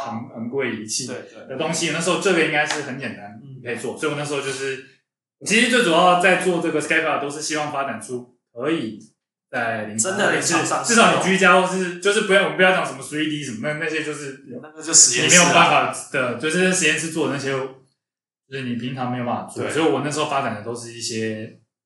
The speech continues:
Speaker 1: 有机会可以在临床上试试看的。
Speaker 2: 嗯。嗯。
Speaker 1: 对，所以我那时候发展出了这样的方式。然后我那时候当然会觉得说，可能会一开始实验的时候就会预期说，哎，那他有办法看他的肩胛骨，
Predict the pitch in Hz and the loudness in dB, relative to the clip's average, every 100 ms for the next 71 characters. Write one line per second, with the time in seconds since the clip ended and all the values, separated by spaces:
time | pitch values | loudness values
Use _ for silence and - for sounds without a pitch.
0 | _ 123 117 110 110 175 175 180 180 135 | _ -6 -4 -2 0 2 4 4 2 2
1 | 135 127 110 131 117 110 113 131 143 170 | 0 -2 -2 -2 -2 -6 -4 0 0 2
2 | 170 156 117 117 - 131 135 127 123 175 | 4 4 4 -2 -8 -8 -6 -6 -2 0
3 | 160 147 156 147 131 110 123 110 117 107 | 0 0 -2 0 -2 -2 -6 -6 -8 -10
4 | - - - - - _ - 147 165 160 | -16 -12 -10 -12 -16 _ -2 2 2 2
5 | 202 202 180 180 165 147 147 160 170 - | 2 4 4 4 4 2 2 -2 -2 -6
6 | - _ 131 127 156 175 165 160 127 120 | -16 _ -12 -6 -2 0 0 0 -2 -4
7 | - 139 147 131 135 131 135 143 127 - | -2 0 -2 -4 -4 -4 -4 -4 -6 -6
8 | 113 120 135 139 135 135 127 127 120 101 | -6 -8 -6 -6 -6 -6 -6 -6 -6 -8
9 | 131 120 107 120 113 110 110 110 107 - | -10 -12 -10 -12 -8 -8 -6 -6 -6 -12
10 | - | -20